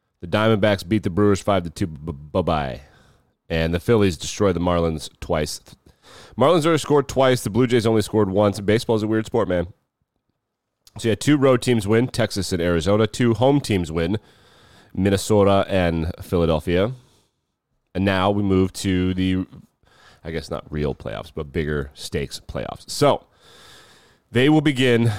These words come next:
over the weekend. Today's Thursday and Friday. They were, it was set up so that there could be game fives and then a day off on Friday. Nothing's necessary. They were all sweeps, and nobody, no series was even. So,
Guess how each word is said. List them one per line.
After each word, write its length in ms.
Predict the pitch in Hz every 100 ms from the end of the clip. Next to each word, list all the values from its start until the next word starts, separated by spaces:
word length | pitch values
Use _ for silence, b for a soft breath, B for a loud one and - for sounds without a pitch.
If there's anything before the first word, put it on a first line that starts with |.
| B B B - _ _ _ _
over 200 | 117 113
the 100 | 107
weekend. 480 | 101 101 78 65 76
Today's 240 | - 95 -
Thursday 460 | 107 92 95 92
and 140 | 87 82
Friday. 280 | 87 82 80
They 100 | 80
were, 280 | 80 78
it 100 | 82
was 100 | 85
set 240 | - 123 117
up 80 | 98
so 100 | 101
that 100 | 90
there 100 | 90
could 160 | 90
be 280 | 87 87 85
game 280 | - 85 78
fives 360 | 104 98 95 87
and 100 | 82
then 80 |
a 40 | 76
day 240 | 82 82
off 280 | 80 78 - _ _ _ _ _ _ _ _ _ _ _ _ _ _ _ _ _
on 160 | 82 80
Friday. 360 | - 73 58 - _ _ _ _ _ _ _ _ _ _ _ _ _ _ -
Nothing's 520 | 92 95 95 92 80
necessary. 500 | 82 67 69 69 58
They 120 | 67
were 100 | 76
all 140 | 78 73
sweeps, 340 | 76 - -
and 80 | 73
nobody, 340 | 78 78 76 69
no 180 | 78
series 320 | 76 78 76 69
was 120 | 67
even. 240 | 58 50
So, 280 | - 123 92